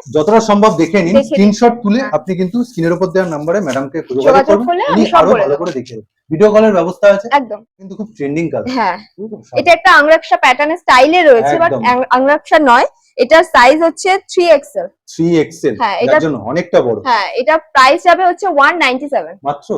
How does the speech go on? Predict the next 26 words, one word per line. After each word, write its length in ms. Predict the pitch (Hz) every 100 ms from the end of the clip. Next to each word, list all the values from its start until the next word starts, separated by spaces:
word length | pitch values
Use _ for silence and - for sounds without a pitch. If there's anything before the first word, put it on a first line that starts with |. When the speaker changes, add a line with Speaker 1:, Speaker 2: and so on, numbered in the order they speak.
| 104 _ _
Speaker 2:
মাত্র। 240 | 202 - - _ _
Speaker 1:
খুব 160 | 196 123
দারুণ 260 | 117 151
কাপড় 260 | 135 127 135
কোয়ালিটি। 260 | - 123 156
Speaker 2:
ওয়ান 140 | 254
নাইনটি 280 | 254 208 196
সেভেন। 240 | - 185 196
Speaker 1:
আর 100 | 147 220
এটারও 280 | 160 185 190
কিন্তু 220 | 180 180
কালার 220 | 208 151
অপশনস 300 | 147 - 208
Speaker 2:
হ্যাঁ। 120 | - 185
Speaker 1:
পেয়ে 160 | 135
যাবেন 260 | 110 104 104
আপনি। 180 | 104 127 _
Speaker 2:
এখানে 280 | 269 262 285 285 _ -
তোমার 200 | 254 254
একটা 240 | 254 285
পকেটও 340 | 285 220 151 -
Speaker 1:
পকেটও 140 | 156
Speaker 2:
পেয়ে 200 | 151 147
Speaker 1:
আছে, 180 | - 196
Speaker 2:
যাবে। 60 |
Speaker 1:
উইথ 100 | 139